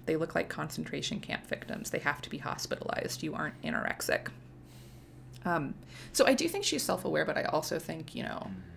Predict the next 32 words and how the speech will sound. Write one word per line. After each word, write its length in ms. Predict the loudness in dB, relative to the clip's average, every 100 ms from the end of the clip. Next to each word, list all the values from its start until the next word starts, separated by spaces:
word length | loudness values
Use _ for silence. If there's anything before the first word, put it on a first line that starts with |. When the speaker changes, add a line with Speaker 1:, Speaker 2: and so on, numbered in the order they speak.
| -14 4
Speaker 1:
she 140 | 10 12
is 80 | 12
sort 240 | 8 8
of 100 | 6
self-aware. 460 | 2 2 2 2 2
She's 200 | 0 0
a, 80 | -4 -8 -8
like, 280 | -2 -2 -4 -14 -18 -20 -20 -20 -18 -18 -4
describing 520 | 0 2 4 4 4 0
the 60 |
behaviors 480 | 2 2 4 4 2
of 80 | 0
anorexia, 760 | 0 2 2 0 0 0 0 2
but, 200 | 0 2
like, 240 | 0 -2 -6 -6
Speaker 2:
Yeah. 100 | -4
Speaker 1:
many, 340 | -2 -2 -2 -2
many 480 | -2 0 0 -2 -6 -14 -20 -18 -16 -16 -16 -18 -16 -8
studies 400 | 0 4 4 4
are, 160 | 4 2
like, 240 | 0 -2
not 300 | -4 -4 -2
clear 200 | 0 0
on 140 | 2 4
this, 220 | 4 4
but 140 | -2
possibly 500 | -4 -4 -2 -2 -2
most 400 | -2 -2 -2 -2
anorexics 720 | 0 2 2 2 0 0 0 -2 2
are 340 | 2 2 0 -8 -20 -8 0
fat, 300 | 4 4 4 0
actually, 560 | 0 2 0 0 -4